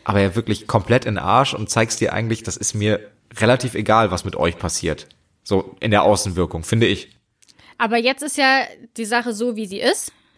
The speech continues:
Speaker 1: Ja.
Speaker 2: Jetzt müssen wir mal schauen, ähm, du hast dich ja auch mit dem V F B Friedrichshafen auseinandergesetzt. Wir müssen ja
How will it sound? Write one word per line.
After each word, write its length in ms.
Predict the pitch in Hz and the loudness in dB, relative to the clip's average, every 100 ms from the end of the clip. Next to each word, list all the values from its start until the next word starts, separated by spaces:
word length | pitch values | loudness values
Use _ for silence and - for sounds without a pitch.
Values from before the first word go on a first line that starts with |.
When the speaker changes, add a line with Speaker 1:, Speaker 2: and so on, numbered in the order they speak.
| - - | -8 0
Speaker 1:
Ja. 140 | 113 | 2
Speaker 2:
Jetzt 220 | 240 262 | 2 2
müssen 280 | 262 277 277 | 0 2 2
wir 100 | 262 | 2
mal 200 | 254 247 | 2 2
schauen, 480 | - 262 262 262 254 | 2 2 4 2 0
ähm, 220 | 233 233 | 0 0
du 120 | 240 | 0
hast 180 | 233 247 | 0 -2
dich 100 | 254 | -2
ja 160 | 247 220 | 0 0
auch 80 | 220 | 0
mit 200 | 220 214 | -2 -4
dem 80 | |
V 180 | 202 214 | -4 -4
F 60 | 208 | -4
B 100 | 208 | -8
Friedrichshafen 680 | - 233 277 262 254 240 - | -6 -8 -6 -2 -2 -2 -6
auseinandergesetzt. 920 | 208 196 190 226 254 254 254 269 - | -8 -6 -4 -2 -2 -2 -4 -6 -6
Wir 80 | 233 | -4
müssen 280 | 240 233 240 | -4 -4 -4
ja 280 | 214 208 | -2 -2